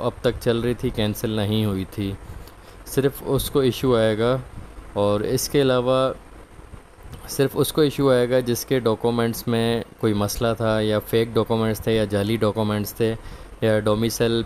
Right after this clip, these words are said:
पीआरसी में कोई issue था, या उसके documents complete नहीं थे,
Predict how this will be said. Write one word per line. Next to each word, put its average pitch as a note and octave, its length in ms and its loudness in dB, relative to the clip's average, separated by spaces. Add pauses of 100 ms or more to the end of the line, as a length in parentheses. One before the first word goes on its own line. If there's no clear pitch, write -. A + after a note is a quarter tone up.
(120)
पीआरसी A2 440 0
में A2 140 0
कोई A2 240 0
issue A#2 300 0
था, A2 240 0
या A2 180 2
उसके G#2+ 180 -4
documents A2 500 -2
complete G#2 440 -2
नहीं G#2 300 0
थे, F#2+ 220 -4